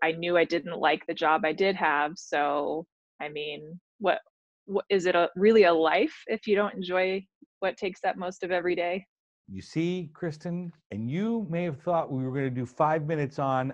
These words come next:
Speaker 2: oh, your latest and greatest from this faraway place and this, so, so. And you know what? I've watched the material. You obviously are, are excellent at what you do. And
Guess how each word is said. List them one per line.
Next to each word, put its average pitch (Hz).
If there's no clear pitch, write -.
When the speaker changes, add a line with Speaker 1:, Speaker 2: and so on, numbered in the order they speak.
Speaker 2:
oh, 143
your 131
latest 143
and 127
greatest 135
from 117
this 147
faraway 143
place 135
and 127
this, 156
so, 151
so. 143
And 127
you 143
know 175
what? 202
I've 175
watched 156
the 151
material. 151
You 139
obviously 147
are, 123
are 120
excellent 151
at 127
what 127
you 135
do. 123
And 139